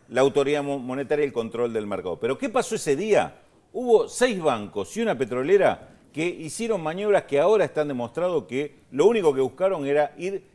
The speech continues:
escalando el valor del dólar para provocar esta devaluación, o por lo menos, eh, sacar de control el mercado, eh, del Banco Central. Los bancos que están involucrados en esta denuncia que ahora hacen los fiscales para que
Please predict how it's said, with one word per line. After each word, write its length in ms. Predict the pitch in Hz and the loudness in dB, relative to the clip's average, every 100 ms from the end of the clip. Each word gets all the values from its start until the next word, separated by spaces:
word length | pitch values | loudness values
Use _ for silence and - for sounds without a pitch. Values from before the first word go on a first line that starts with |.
| _ - | _ -8
escalando 680 | 139 - 143 214 190 127 | -8 0 2 2 0 -4
el 60 | 117 | -2
valor 320 | 113 127 131 | -2 0 -2
del 120 | 127 | 0
dólar 280 | 143 156 151 | 0 0 0
para 240 | 123 117 | 2 0
provocar 560 | 123 117 113 139 143 - _ _ | 0 -2 0 -2 -2 -8 _ _
esta 460 | 143 139 143 135 127 | -8 -6 0 0 0
devaluación, 560 | 120 123 123 117 117 107 | -2 -2 -2 -4 -6 -6
o 80 | |
por 100 | 131 | -2
lo 100 | 143 | -2
menos, 300 | 170 185 - 120 | -2 -6 -10 -8
eh, 380 | 117 117 113 107 | -6 -4 -4 -6
sacar 400 | - 120 151 143 | -6 0 0 -2
de 120 | 120 | -4
control 500 | 120 113 139 147 143 - _ - | -6 -4 0 0 0 -12 _ -8
el 140 | 120 | -4
mercado, 560 | 117 113 143 147 147 - _ _ - | -4 0 4 4 4 -2 _ _ -4
eh, 400 | 107 113 110 98 | 0 0 0 -2
del 680 | 104 104 101 98 98 98 | -2 -2 -4 -6 -8 -6
Banco 280 | 101 135 123 | 0 0 0
Central. 440 | 120 110 104 92 - - - | -6 -4 0 -2 -4 -20 -16
Los 560 | 143 160 165 156 - 165 | -6 0 2 2 0 -4
bancos 360 | 269 262 185 | -4 -2 -4
que 100 | 127 | -4
están 200 | 120 170 | -6 -6
involucrados 580 | 151 135 131 151 165 143 | -4 -2 -2 -4 -4 -4
en 100 | 127 | -8
esta 260 | 147 - 123 | -10 -6 -4
denuncia 500 | 123 208 202 - 107 | -2 -2 -4 -6 -6
que 60 | 101 | -4
ahora 220 | 120 120 | -2 -4
hacen 240 | 113 107 | -4 -10
los 100 | 104 | -10
fiscales 480 | 98 95 143 151 110 | -10 -6 2 2 2
para 300 | - 98 101 | 0 -4 -4
que 260 | 98 113 | -8 -8